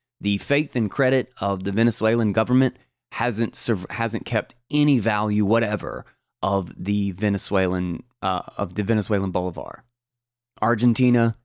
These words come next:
Zimbabwe, Lebanon, these things, regardless of how many buildings they have or how much crap they supposedly can quote unquote back it by,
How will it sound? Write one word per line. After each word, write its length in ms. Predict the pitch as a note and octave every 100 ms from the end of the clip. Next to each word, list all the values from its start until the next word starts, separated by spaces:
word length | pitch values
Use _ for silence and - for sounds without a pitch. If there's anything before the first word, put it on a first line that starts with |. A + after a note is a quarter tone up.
| -
Zimbabwe, 1000 | F#2+ G2 G2+ G2+ G#2+ G#2 G#2 G#2+ G2+ G2+ - -
Lebanon, 680 | G#2+ G#2 G#2+ G2+ G2+ G2 - _ _ _ _
these 360 | G#2+ B2+ A2+
things, 280 | C3 B2 A2+
regardless 760 | A2 G#2 A#2 C3 A#2+ A#2+ G#2+ -
of 480 | G2+ G2+ G2 F2 - _ _ -
how 180 | - A#2
many 200 | A#2 G#2
buildings 640 | F2+ C3 B2+ A#2+ A2+ G2
they 160 | G#2+ G#2
have 480 | A2 G#2 G#2 F#2+
or 60 | F#2+
how 180 | A2+ A2
much 360 | A2 G#2+ - - _ _ _ _
crap 460 | - - C#3 B2+ -
they 180 | A#2+ A#2
supposedly 840 | - B2 C3 C3+ C3+ B2+ A#2+ B2
can 380 | A2+ A2+ G2 G#2 -
quote 220 | - C3 B2+
unquote 520 | A2+ A2+ B2 A2 G2+
back 320 | A2 A#2+ A#2+
it 140 | B2+
by, 340 | G2+ G2 G2